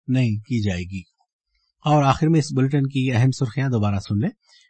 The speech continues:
بی آر ایس کے کارگزار صدر کے ٹی آر نے فون ٹیپنگ معاملے میں ملوث ہونے کی تردید کی ہے۔ انہوں نے وزیر کونڈا سریکھا اور کانگریس کے ایک اور ایم ایل اے کو اس معاملے میں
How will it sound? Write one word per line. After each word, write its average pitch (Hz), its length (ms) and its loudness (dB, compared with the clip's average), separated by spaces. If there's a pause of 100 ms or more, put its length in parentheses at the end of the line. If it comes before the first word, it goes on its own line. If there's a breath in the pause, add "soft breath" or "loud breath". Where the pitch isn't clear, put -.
بی 143 140 2
آر 170 120 2
ایس 180 160 -2
کے 165 160 0
کارگزار 143 480 0
صدر 147 360 -2
کے 135 200 -2
ٹی 135 180 -2
آر 127 160 0
نے 165 160 0
فون 139 360 0
ٹیپنگ 131 400 -2
معاملے 123 360 0
میں 127 180 0
ملوث 127 480 -2 (100)
ہونے 123 220 0
کی 117 220 -4 (320)
تردید 123 360 0
کی 98 200 -2
ہے۔ 110 120 -4 (460 soft breath)
انہوں 143 240 4
نے 180 120 2
وزیر 127 340 0
کونڈا 127 340 -2
سریکھا 123 400 -4
اور 143 120 -2
کانگریس 123 460 -4
کے 135 80 -4
ایک 120 180 -4
اور 123 140 -2
ایم 113 180 -2
ایل 120 160 0
اے 131 100 0
کو 131 260 -4 (280 soft breath)
اس 139 200 -2
معاملے 123 400 0
میں 127 180 0